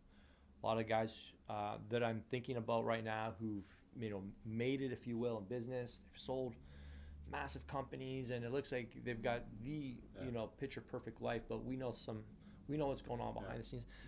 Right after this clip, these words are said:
Speaker 1: Maybe you just obviously, maybe from, you know, from a humble standpoint, ex-, you know, experiential standpoint, I, I'm always cautious to give, like, any form of,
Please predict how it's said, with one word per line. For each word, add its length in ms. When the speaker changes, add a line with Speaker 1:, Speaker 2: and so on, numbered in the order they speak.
Speaker 1:
Maybe 220
you 260
just 180
obviously, 440
maybe 340
from, 260
you 100
know, 180
from 220
a 60
humble 300
standpoint, 560
ex-, 200
you 120
know, 80
experiential 680
standpoint, 640
I, 80
I'm 160
always 220
cautious 380
to 100
give, 160
like, 200
any 160
form 280
of, 80